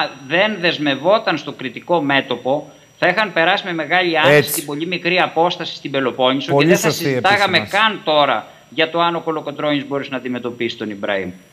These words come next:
Speaker 1: Όλες αυτές οι Αιγυπτι-, τουρκοαιγυπτιακές δυνάμεις υπό αιγυπτιακή όμως ηγεσία, διότι η Κρήτη είχε δωθεί ως συμφωνία το Μάρτιο του είκοσι τέσσερα στο Μοχάμετ Άλι,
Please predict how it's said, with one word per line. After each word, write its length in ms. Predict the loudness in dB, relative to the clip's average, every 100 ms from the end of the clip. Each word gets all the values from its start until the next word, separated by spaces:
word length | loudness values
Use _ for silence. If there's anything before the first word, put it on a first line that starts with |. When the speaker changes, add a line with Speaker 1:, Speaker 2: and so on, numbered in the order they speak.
| _ 4
Speaker 1:
Όλες 300 | 6 6 0
αυτές 280 | 2 2 2
οι 40 |
Αιγυπτι-, 320 | 0 -2 -6
τουρκοαιγυπτιακές 840 | -2 -2 0 0 0 2 4 4 2
δυνάμεις 400 | 2 2 2 -2
υπό 180 | 0
αιγυπτιακή 600 | 2 2 -2 0 0 4 2
όμως 220 | 2 -4
ηγεσία, 360 | -4 -4 -2
διότι 220 | 0 0 -2
η 40 |
Κρήτη 300 | -2 -2 2
είχε 200 | 0 0
δωθεί 500 | -2 -4 0 -2 -4 -14 -20 -6
ως 320 | -4 -4 -4
συμφωνία 640 | -2 0 0 2 2 4 2
το 100 | 2
Μάρτιο 320 | 2 2 -2
του 80 | -8
είκοσι 220 | -12 -6
τέσσερα 340 | -4 -4 -6
στο 260 | -12 -10 -10
Μοχάμετ 420 | -8 -4 -4 -2 -4
Άλι, 300 | -4 -6